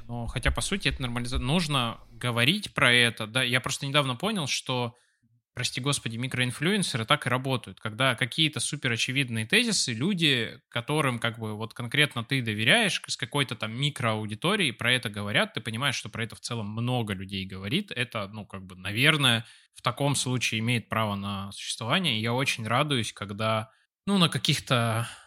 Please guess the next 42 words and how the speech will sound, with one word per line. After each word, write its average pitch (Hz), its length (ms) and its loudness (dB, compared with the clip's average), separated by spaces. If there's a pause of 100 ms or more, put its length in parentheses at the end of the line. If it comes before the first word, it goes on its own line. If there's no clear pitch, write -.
(100)
на 143 100 6
разных 147 460 6
площадках 147 680 6
разные 120 460 4
люди 123 360 0
говорят 110 640 0
про 101 640 -6
свой 117 280 -4
опыт 104 240 -8
развода, 117 540 -2
опыт 110 380 -6
их - 220 -20
переживания, 117 1120 2
как 104 200 -8
бы, 95 60 -14
как - 200 -12
они 104 100 -6
на 107 140 -2
это 107 160 -6
решились, 110 400 2
как - 180 -6
они 107 140 -4
про 107 160 -8
это 104 140 -8
живут. 135 320 -4
Ну, 139 100 -2
то - 80 -4
есть, - 220 -4
и, 120 240 -10
и 123 240 -2
говорят, 117 300 2
что - 180 -2
это 113 160 -4
в - 60 -16
целом, 143 480 4
ну, 131 120 2
как 101 140 -4
бы, 101 100 -8
жизненный 139 320 -2
сценарий. 127 400 -2
Если, 127 420 0 (180)
блин, 135 400 4